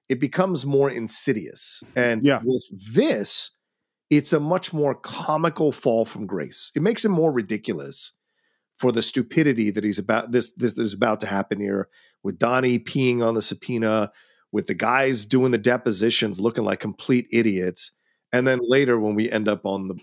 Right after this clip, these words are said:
Speaker 1: on the boat and all the madness that goes on on the boat. So to me, this makes his fall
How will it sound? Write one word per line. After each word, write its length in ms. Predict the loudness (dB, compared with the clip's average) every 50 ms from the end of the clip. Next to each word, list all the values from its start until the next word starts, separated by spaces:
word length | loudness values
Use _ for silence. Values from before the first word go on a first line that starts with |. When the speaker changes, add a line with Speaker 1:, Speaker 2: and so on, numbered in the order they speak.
| _ -12
Speaker 1:
on 160 | -10 -8 -8
the 80 | -6 -2
boat 360 | 0 2 2 2 2 0 -2 -4
and 120 | -4 -2
all 160 | 0 0 0 0
the 80 | -2
madness 440 | -4 -4 -4 -4 -4 -4 -4 -4 -4
that 100 | -4 -6 -8
goes 180 | -6 -6 -4
on 180 | -4 -4 -4 -6
on 80 | -10 -10
the 60 | -4
boat. 300 | 0 0 0 0 -2 -6 -12 -20 -20 -20 -20 -20 -14 _
So 180 | -4 -2 -2 0
to 160 | 0 0 0
me, 340 | 0 2 2 2 4 2 2
this 280 | 2 2 0 0 0
makes 360 | 2 2 0 2 2 0 -2 0
his 160 | 0 -2 -2
fall 680 | -4 -4 -2 0 2 2 2 0 0 -2 -4 -6 -10